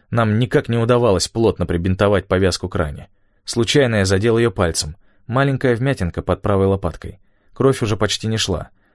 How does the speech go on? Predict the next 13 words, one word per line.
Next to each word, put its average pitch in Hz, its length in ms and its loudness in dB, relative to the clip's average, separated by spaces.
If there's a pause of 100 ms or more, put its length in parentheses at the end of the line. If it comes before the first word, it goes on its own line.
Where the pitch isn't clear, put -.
Манда 101 320 2
по-прежнему 98 540 0
смотрел 101 400 0
на 92 80 2
меня 85 180 0
взглядом, 85 440 0
который 90 340 0
я 92 60 4
не 95 100 2
мог 95 180 -2
прочесть, - 540 -4 (140)
и 98 100 -4
молчал. 101 580 -4